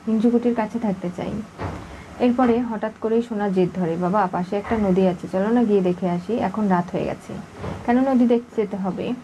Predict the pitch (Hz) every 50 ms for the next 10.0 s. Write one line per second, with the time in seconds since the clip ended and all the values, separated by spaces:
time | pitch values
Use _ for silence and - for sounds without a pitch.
0 | - - - - - - - 262 262 254 226 233 220 220 220 226 226 233 233 220
1 | 165 165 165 180 185 196 175 185 - 175 175 214 214 214 226 220 233 226 226 226
2 | - 190 185 180 185 190 208 190 202 208 - 190 185 - 226 202 185 175 175 180
3 | 175 180 180 175 175 175 - - 175 175 175 190 208 202 240 240 240 220 196 180
4 | 175 175 175 175 175 160 185 - - - - - - - - - - - - 247
5 | 254 262 277 277 277 226 240 240 233 247 247 247 240 254 240 233 220 220 220 220
6 | 214 214 220 214 214 190 190 202 208 - 226 208 233 226 226 - - 208 185 190
7 | 190 202 208 208 202 196 208 233 - - - - - - - 214 208 208 208 202
8 | 196 202 214 226 220 233 220 - 240 233 - - 214 208 220 220 254 277 262 254
9 | 226 190 202 185 190 180 175 175 180 175 - - - 120 117 - - 95 -